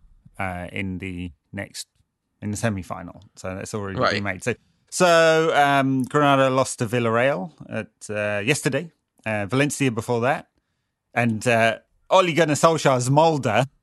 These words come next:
Speaker 1: uh, in the, uh, the round of sixteen, although obviously they were two nil up for them first leg. So,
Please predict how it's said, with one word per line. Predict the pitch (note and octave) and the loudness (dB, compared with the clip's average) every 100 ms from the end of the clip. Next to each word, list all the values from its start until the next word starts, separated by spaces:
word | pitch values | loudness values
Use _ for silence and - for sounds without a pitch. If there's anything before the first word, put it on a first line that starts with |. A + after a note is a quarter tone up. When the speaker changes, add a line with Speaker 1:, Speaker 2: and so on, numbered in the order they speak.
| _ _ _ _ _ _ _ _ G#2 | _ _ _ _ _ _ _ _ -10
Speaker 1:
uh, | G#2 G#2+ G#2+ G#2 G#2+ | -6 -4 -4 -6 -8
in | G#2 A#2+ A#2 | -4 -2 0
the, | A2+ A2 G#2+ | 0 0 0
uh, | G#2+ G#2 G#2 F#2+ - | 0 0 -2 -6 -12
the | G#2+ | -6
round | A2 G#2+ | -2 -2
of | G#2+ | -4
sixteen, | - - A#2+ G2+ | -8 -8 -6 -4
although | F#2 F#2 F2+ | -4 -6 -6
obviously | F2+ G2+ | -10 -16
they | - - | -16 -14
were | G2 | -14
two | G2+ | -12
nil | G2 F#2 | -10 -10
up | F#2 - | -12 -12
for | F#2+ | -14
them | F#2 | -12
first | E2+ F#2+ F2+ G#2 | -10 -10 -10 -10
leg. | F#2 E2 | -10 -10
So, | - F2 E2+ | -14 -14 -16